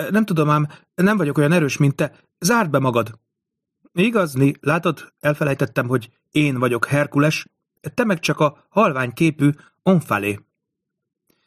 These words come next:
És rátérdelve a táskára, izmos karjaival úgy összenyomta, hogy barátnője kényelmesen rácsappanthatta a kis Doloreteszt.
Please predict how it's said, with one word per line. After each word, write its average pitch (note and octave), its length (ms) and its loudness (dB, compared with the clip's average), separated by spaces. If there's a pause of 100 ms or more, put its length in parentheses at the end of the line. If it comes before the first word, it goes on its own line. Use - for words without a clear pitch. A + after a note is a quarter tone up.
(320)
És A2 160 -4
rátérdelve A#2 600 0
a G#2+ 100 -2
táskára, B2+ 500 -2
izmos A2 360 -2
karjaival A2+ 760 0
úgy C#3+ 220 0
összenyomta, G#2+ 680 -2 (280)
hogy A2+ 160 -4
barátnője A2+ 540 -2
kényelmesen F#2+ 640 -4
rácsappanthatta G2 1000 -4
a F#2+ 60 -2
kis - 260 -6
Doloreteszt. G2 680 -4